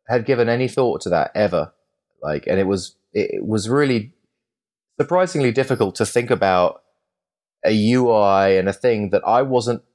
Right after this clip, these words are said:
gonna personally use, that I wasn't particularly hugely interested in, but just was really important to the app.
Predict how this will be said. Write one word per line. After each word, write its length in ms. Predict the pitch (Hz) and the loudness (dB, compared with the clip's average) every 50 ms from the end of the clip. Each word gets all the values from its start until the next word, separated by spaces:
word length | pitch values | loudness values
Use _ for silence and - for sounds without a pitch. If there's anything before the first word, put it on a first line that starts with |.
| _ _ _ _ - | _ _ _ _ -2
gonna 200 | 117 107 110 98 - _ _ _ - 113 | -2 -2 -2 -4 -8 _ _ _ -8 -2
personally 480 | 117 120 113 - - 107 101 101 98 | 0 0 0 -2 -4 -6 -6 -4 -4
use, 480 | 95 98 98 98 95 95 95 95 90 - | -4 -2 -2 0 0 0 -2 -4 -6 -6
that 120 | - 85 - | -8 -6 -4
I 80 | - 92 | -4 -4
wasn't 360 | 95 95 110 110 - 131 113 - | -2 -2 -2 -4 -4 -6 -12 -12
particularly 420 | - - 131 - - - 90 85 | -14 -12 -12 -12 -12 -12 -16 -16
hugely 460 | - - 113 110 98 - 92 92 104 | -12 -8 -8 -8 -8 -6 -6 -4 -4
interested 480 | 123 123 - 117 110 104 - - 101 98 | -4 -4 -2 -4 -4 -4 -6 -8 -4 -2
in, 340 | 101 101 101 98 98 95 95 _ _ _ _ _ _ _ _ _ - | -2 -2 -2 -2 -4 -6 -8 _ _ _ _ _ _ _ _ _ -2
but 140 | 104 87 | -2 -2
just 220 | - 120 117 - - | 0 -2 -2 0 0
was 240 | 117 107 90 - 107 | -2 -2 -2 -4 -4
really 320 | 104 117 123 117 107 104 | -2 0 0 2 2 0
important 480 | 95 92 - 120 117 113 80 - - - | -2 -2 -2 -2 -2 -2 -2 -6 -6 -6
to 80 | 95 | -2
the 100 | 82 85 82 | 0 0 0
app. 220 | 76 58 53 | 0 0 -2